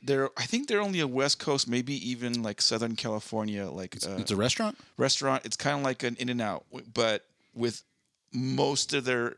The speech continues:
Speaker 1: items featuring the chili cheese. So you get, get chili cheeseburgers, and then they,
Speaker 2: Mm-hmm.
Speaker 1: like, they weigh, like, five pounds or something. It's ridiculous, but they're fucking good. Anyway, chili.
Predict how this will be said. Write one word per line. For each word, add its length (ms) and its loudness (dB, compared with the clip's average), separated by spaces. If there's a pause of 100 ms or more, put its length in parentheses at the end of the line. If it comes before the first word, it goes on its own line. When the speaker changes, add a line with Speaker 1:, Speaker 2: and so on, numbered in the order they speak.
(100)
Speaker 1:
items 540 0
featuring 680 -2
the 200 -4
chili 400 2
cheese. 680 -2 (720)
So 160 0
you 60 -2
get, 160 -2
get 120 -4
chili 240 2
cheeseburgers, 560 -2
and 80 -6
then 160 4
they, 80 0
Speaker 2:
Mm-hmm. 100 -4
Speaker 1:
like, 100 -10 (480)
they 80 0
weigh, 280 2
like, 180 -4
five 220 -2
pounds 300 -6
or 40 -8
something. 280 -4
It's 140 -12
ridiculous, 360 -8
but 140 -8
they're 100 2
fucking 360 -6
good. 240 -2 (260)
Anyway, 380 2 (320)
chili. 280 0